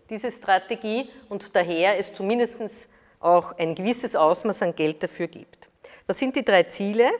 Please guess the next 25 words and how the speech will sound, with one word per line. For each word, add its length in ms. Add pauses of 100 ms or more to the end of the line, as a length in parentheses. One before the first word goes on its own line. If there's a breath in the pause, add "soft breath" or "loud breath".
(280)
Ganz 300
globale 500
Ziele. 420 (480 soft breath)
Förderung 460
von 180
Sensibilität 800
und 160
Wissen 380
über 220
Gewalt, 580 (420 soft breath)
so 200
nach 160
dem 140
Motto, 320
"Ich 300
weiß" 360
oder 160
"Wir 180
wissen". 440 (500 soft breath)
Förderung 480
von 200
sozialen 640
Kompetenzen 960 (460 soft breath)
sowie 360
von 260